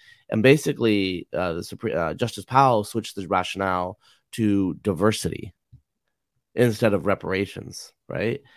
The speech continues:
And so diversity, um, is good, and you can maximize diversity. Well, that, that's a very generic thing to say. And now it doesn't apply to Black Americans necessarily. It applies to Latinos,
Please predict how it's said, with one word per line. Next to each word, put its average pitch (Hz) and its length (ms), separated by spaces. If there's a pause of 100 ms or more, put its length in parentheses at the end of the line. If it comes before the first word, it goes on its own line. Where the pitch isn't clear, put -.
(320)
And 120 160
so 120 100
diversity, 110 920
um, 90 300
is 104 160
good, 95 400
and 95 100
you 98 60
can 95 120
maximize 95 420
diversity. 95 480
Well, 85 140
that, 123 260
that's 127 180
a 120 40
very 110 200
generic 95 460
thing 101 200
to 80 100
say. 90 460 (300)
And 101 80
now 143 180
it 131 60
doesn't 110 200
apply 92 220
to 85 60
Black 87 240
Americans 147 420
necessarily. 120 560
It - 80
applies 92 220
to - 80
Latinos, 120 640